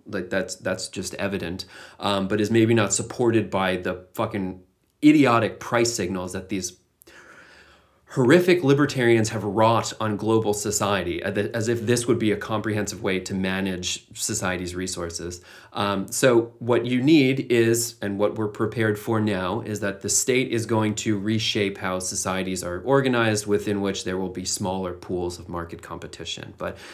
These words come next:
there's not gonna be just rampant free market exchange, because it's, it's literally bankrupting global society. So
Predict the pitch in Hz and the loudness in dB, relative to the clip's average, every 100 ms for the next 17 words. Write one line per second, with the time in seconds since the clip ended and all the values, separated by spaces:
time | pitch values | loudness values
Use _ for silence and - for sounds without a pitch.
0 | - 113 113 117 123 123 120 113 110 101 | -4 -2 2 4 4 4 2 2 4 2
1 | 98 101 95 - - 110 113 117 113 107 | 2 0 0 -6 -10 0 4 4 4 0
2 | 98 - 120 110 101 101 - 85 - 104 | 0 2 4 4 2 0 -2 -2 -6 -4
3 | 98 95 95 95 104 104 117 113 135 147 | -2 -2 -4 -4 -2 0 -2 0 0 4
4 | 208 120 110 104 110 110 107 - 101 95 | 6 6 4 2 0 2 -2 0 -2 -2
5 | 101 98 98 95 - 107 - 90 87 - | -2 -2 -2 -4 -6 -6 -4 -6 -6 -8
6 | - - | -4 -4